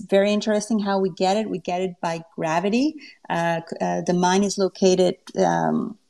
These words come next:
um, upstream from us, uh, in, in the Andes Mountains. So there is a,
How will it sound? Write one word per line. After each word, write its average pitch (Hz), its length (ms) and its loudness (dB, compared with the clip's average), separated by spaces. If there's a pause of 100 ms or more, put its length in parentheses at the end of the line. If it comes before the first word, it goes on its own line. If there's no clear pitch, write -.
(640)
um, 170 800 -2
upstream 196 420 4
from 196 200 2
us, 196 360 2
uh, 175 480 0
in, 180 320 -4
in 180 140 -6
the - 140 -6
Andes 190 420 4
Mountains. 196 600 2
So 170 560 -2
there 185 140 0
is 185 160 -2
a, 170 200 2